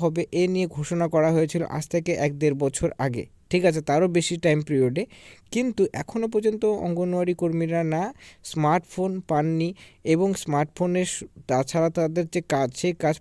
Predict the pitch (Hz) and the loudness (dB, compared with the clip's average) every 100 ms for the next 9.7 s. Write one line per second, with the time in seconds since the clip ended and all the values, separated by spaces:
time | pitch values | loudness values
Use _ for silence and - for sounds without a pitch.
0 | - 143 160 185 190 180 170 175 165 - | -8 -10 -4 -2 -2 -2 -2 -2 -2 -4
1 | 180 - _ _ _ _ - 208 220 214 | -8 -8 _ _ _ _ 2 4 6 6
2 | 220 233 262 277 277 - 175 170 190 202 | 4 2 2 0 -4 -2 2 4 2 2
3 | 170 160 - 226 214 160 147 156 165 160 | 0 0 -2 -4 -2 0 2 2 2 2
4 | 151 147 165 170 - 135 139 151 143 135 | 2 0 -2 -2 0 2 2 2 2 2
5 | - 202 - - - 147 175 180 - - | -2 -8 -16 -20 -8 -2 2 2 0 -14
6 | _ _ - 131 175 202 - 151 147 - | _ _ -2 0 2 0 0 0 0 0
7 | 175 147 135 143 139 143 160 170 156 147 | 0 4 6 6 2 0 0 0 0 0
8 | 143 147 170 - - - - 165 202 220 | 0 -2 -6 -12 -20 -8 2 4 6 4
9 | 208 202 180 160 151 135 | 4 4 4 2 2 -2